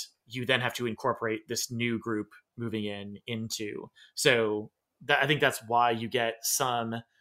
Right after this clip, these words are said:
sources that switch the order of Cadmus and Amphion and Zethus, where Amphion and Zethus are actually older. Um, that's much fewer than the ones that have it the other way, where Cadmus is actually the first.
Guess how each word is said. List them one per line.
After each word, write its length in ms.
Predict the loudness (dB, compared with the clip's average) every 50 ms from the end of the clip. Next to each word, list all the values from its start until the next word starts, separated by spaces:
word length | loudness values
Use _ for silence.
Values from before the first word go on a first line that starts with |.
| _ _ _
sources 560 | -2 0 2 2 2 2 2 0 0 0 0 0
that 300 | 0 0 2 0 -2 -4 _ -2
switch 460 | 0 0 2 2 2 2 2 0 0
the 140 | -2 0 2
order 320 | 2 4 4 4 4 2
of 120 | 2 0
Cadmus 540 | 2 2 2 4 4 2 0 0 0 0 0 0 0
and 180 | -2 -2 0 0 -2
Amphion 360 | -2 0 0 0 0 0 0
and 100 | -2 0
Zethus, 480 | 0 0 2 2 0 0 0 -2 -4 -4 -8 -14 -20 -8 -4
where 220 | 0 0 0 2 0
Amphion 280 | 0 2 2 2 0
and 80 | 0 0
Zethus 300 | -2 -2 0 -2 -2 -2
are 60 | -4
actually 220 | -4 -4 -4 -4 0
older. 420 | 0 2 4 4 2 2 0 -4 _ -20 -20 -20 -18 -4 0
Um, 480 | 2 2 2 2 -2 -4 -8 -12 -16 -20 _ _ _ _ _ _ _ _ _ _ _ _ _ _
that's 360 | 4 4 4 4 2 -2 -4 -8 _ _ -4
much 220 | -2 -2 -2 0
fewer 340 | 0 2 2 2 2 2 2
than 420 | 2 2 0 0 -2 -4 -6 -10 -12 -16 _ _ -4
the 80 | -2
ones 200 | 0 0 0 0
that 80 | 0 0
have 120 | 0 0
it 60 | 0
the 100 | 0 0
other 160 | 0 2 0 -2
way, 120 | -2 -4
where 100 | -4 -4
Cadmus 420 | -4 -4 -4 -4 -4 -6 -6 -8
is 120 | -8 -6 -8
actually 240 | -8 -6 -6 -8 -8
the 100 | -8 -8
first. 480 | -8 -8 -8 -8 -8 -8 -10 -12 -14